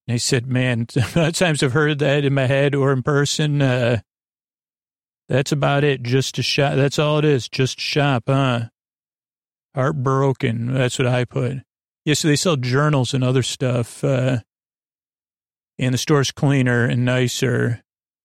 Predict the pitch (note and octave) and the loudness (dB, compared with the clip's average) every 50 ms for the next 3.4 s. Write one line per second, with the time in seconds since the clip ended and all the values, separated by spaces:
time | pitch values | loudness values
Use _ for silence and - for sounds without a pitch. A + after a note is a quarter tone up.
0 | _ _ _ _ _ _ _ _ _ _ _ _ _ _ _ - B2 A#2+ A#2 A#2 | _ _ _ _ _ _ _ _ _ _ _ _ _ _ _ 0 0 2 2 0
1 | A#2 A#2 A2+ A2+ A2+ G#2+ A#2 A#2 A#2+ B2 B2 B2 A2+ - - E3+ D#3+ - - - | 0 0 0 -2 0 0 0 0 2 0 0 -2 -2 -2 -2 0 0 0 0 0
2 | - C#3+ C#3 C#3 C3+ C3 A#2+ C#3+ B2+ B2+ C3 C3 B2+ A#2 C3+ C3 B2 A#2+ - - | 0 2 2 2 0 0 -2 -2 -2 0 0 2 2 2 2 0 0 0 -2 -2
3 | C#3 B2+ B2 A#2 A#2+ B2 C3+ C3+ | 0 0 2 2 0 0 -2 -2